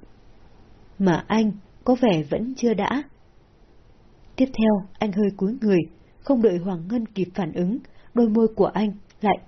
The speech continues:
tấn công vào ngực cô. Mãi đến khi anh đè cô ra chính giữa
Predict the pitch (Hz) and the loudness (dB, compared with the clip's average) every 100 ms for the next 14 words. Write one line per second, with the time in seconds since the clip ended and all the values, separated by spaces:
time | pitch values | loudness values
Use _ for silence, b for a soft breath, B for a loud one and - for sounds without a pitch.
0 | - 185 226 - 240 208 - - 180 170 | -6 -4 -4 0 2 2 -4 -6 -2 0
1 | 170 160 - 208 196 - - - - - | -2 -2 0 0 0 -6 -20 -20 -20 -20
2 | - - - - - 208 247 - 202 202 | -20 -20 -12 -4 -2 2 0 0 -2 0
3 | 202 196 185 180 156 214 208 214 196 B | 0 0 2 0 0 -2 -2 -2 -4 B
4 | B - 190 196 - | B -4 -2 -2 -4